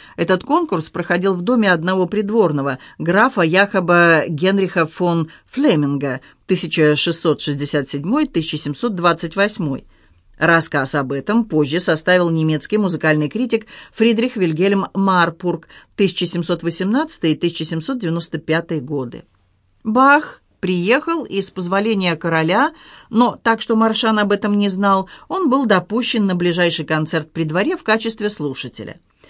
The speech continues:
Когда Маршан в ходе этого концерта сыграл на клавесине какую-то французскую песенку со множеством вариаций,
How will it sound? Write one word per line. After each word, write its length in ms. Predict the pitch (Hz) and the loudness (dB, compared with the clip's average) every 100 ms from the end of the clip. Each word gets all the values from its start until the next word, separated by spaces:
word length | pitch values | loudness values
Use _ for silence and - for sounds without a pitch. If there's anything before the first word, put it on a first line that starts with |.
| - - | -20 -20
Когда 320 | - 277 285 370 | 0 2 4 2
Маршан 540 | 339 311 - 165 151 | 2 0 0 0 -2
в 20 | |
ходе 300 | - 190 170 | -2 0 0
этого 220 | 165 170 | 0 -2
концерта 560 | 165 196 202 180 151 160 | 0 0 0 -2 -2 -4
сыграл 440 | 156 214 220 202 | -2 0 4 4
на 140 | 175 180 | 4 0
клавесине 580 | 208 208 220 - 170 151 | 0 0 0 0 -2 -2
какую-то 400 | 170 190 185 180 | -2 -2 -2 -2
французскую 680 | 208 220 220 180 - 185 185 | 0 0 0 -4 0 0 0
песенку 520 | 349 349 202 175 151 | -2 0 -4 -2 -4
со 160 | 180 | 0
множеством 540 | 196 185 151 151 165 170 | 0 0 -2 -2 -4 -2
вариаций, 680 | 190 214 156 - - 117 | 0 2 0 -4 -6 -8